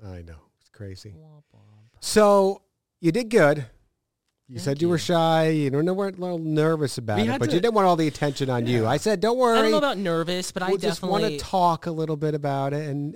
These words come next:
Speaker 1: I think it was, it went well. You did
Speaker 2: Yeah.
Speaker 1: a good job
Speaker 3: Good.
Speaker 1: today.
Speaker 2: And I think we all emphasize this is a team thing. The
Speaker 1: Oh,
Speaker 2: team's
Speaker 1: yeah.
Speaker 2: growing. The team's cha-, you know, changing. Change is inevitable in life. I hate it. I'm a Taurus, but, um,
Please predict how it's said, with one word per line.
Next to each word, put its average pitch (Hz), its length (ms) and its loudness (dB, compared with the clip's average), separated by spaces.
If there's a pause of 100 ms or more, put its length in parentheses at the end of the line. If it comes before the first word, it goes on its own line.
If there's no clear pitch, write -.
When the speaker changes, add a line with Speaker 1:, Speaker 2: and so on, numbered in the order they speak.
Speaker 1:
I 160 60 -8
think 359 220 -10
it 370 80 -10
was, 370 220 -10
it 240 120 -8
went 349 180 -8
well. 381 460 -10
You 285 120 -10
did 330 60 -6
Speaker 2:
Yeah. 120 140 -4
Speaker 1:
a - 20 -8
good - 140 -10
job 349 180 -12
Speaker 3:
Good. 160 80 -12
Speaker 1:
today. 104 420 -8
Speaker 2:
And 202 140 -4
I 214 40 -4
think 233 160 -10
we 220 120 -10
all 180 480 -8
emphasize 151 420 -10
this 139 220 -12
is 139 80 -14
a 135 80 -10
team 147 400 -12
thing. 110 420 -14
The 135 80 -10
Speaker 1:
Oh, 339 60 -6
Speaker 2:
team's 160 220 -4
Speaker 1:
yeah. 135 40 -6
Speaker 2:
growing. 151 200 -6
The 143 40 -10
team's 139 200 -14
cha-, 151 120 -16 (220)
you 143 180 -12
know, 131 80 -10
changing. 147 600 -8
Change 147 260 -10
is 151 100 -10
inevitable 139 640 -8
in 127 100 -10
life. 123 340 -12
I 120 80 -12
hate 135 260 -10
it. 123 160 -8
I'm 120 100 -10
a 113 40 -12
Taurus, 113 500 -12
but, 127 320 -10
um, 117 400 -10